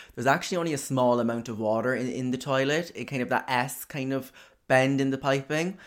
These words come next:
The, the rest of the pipes remain dry. So anyway, this girl, you know, had f-, found the rat i-, in her toilet. It obviously come up underground through the piping and was in her apartment through the toilet, and it obviously had drowned. So it got me thinking,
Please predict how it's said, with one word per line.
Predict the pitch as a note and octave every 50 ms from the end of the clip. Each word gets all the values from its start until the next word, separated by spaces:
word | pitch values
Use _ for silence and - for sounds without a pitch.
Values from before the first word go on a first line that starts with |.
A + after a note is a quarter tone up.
| - - - _ -
The, | B2+ A#2 B2+ C3
the | A#2+ B2+ B2
rest | C3 C#3 D3+ - - -
of | -
the | C3+
pipes | B2+ - B2 A2+ - - - -
remain | A#2+ A2+ A2+ A#2+ A#2+ A#2+ A2+ A2 G#2+ G2+ G2
dry. | G#2 C#3+ D#3 E3 C3 G2+ - - - - - - - _ _ _ _ _ _ _ _ _ _ - - -
So | - - - D#3+ C3+ A#2 A#2+ C3
anyway, | B2+ C3 B2 B2 B2
this | A#2+ A2+ -
girl, | - - B2+ A#2+ A#2 A#2 A2+ A2+ G#2+ G#2+ - _ _
you | C3 A#2+ A#2 A2+
know, | A2+ A#2+ C3+ C#3+
had | C3+ B2 G#2+
f-, | - - - A#2 A#2 -
found | - C3+ D3+ F3+ F3
the | B2
rat | G2 F#2+ F2+ F2+ G#2 C3+ - - - - _ -
i-, | C#3
in | A#2 - - B2+ D3 E3
her | D#3+ C#3 A2
toilet. | - - G#2 G#2+ G#2 G#2+ A#2+
It | -
obviously | A2 G2 F2+ - G#2
come | - - E3+ D#3+ D3+
up | B2+ A#2+ - -
underground | C3 B2+ B2 B2 A#2+ A#2 A2 A2+ A2
through | - G3 F3+
the | D3+
piping | - B2+ A#2 A2 - A#2 A#2 A#2
and | G#2+
was | G#2+ A2+ - _
in | - F3+ E3+
her | C#3+ B2+
apartment | A2+ - A#2 A#2 - G2+ A2+ A2+ - - - - - _ -
through | - F#3+ F3
the | -
toilet, | - - C3 A#2+ A2+ A#2 -
and | - A#2+
it | A2+ G#2
obviously | A2 A2 A2 A2+ G#2+ - G#2+
had | G#2 A2+ G#2 G#2
drowned. | - C#3 C#3+ A#2 - - - _ _ - - - - - - - - - - - -
So | - - - D#3+
it | B2 C3 -
got | D#3 D3 -
me | B2 A#2+
thinking, | - - - - E3 G3+ G3+ - G2+ F2+ F#2+ A#2+ B2+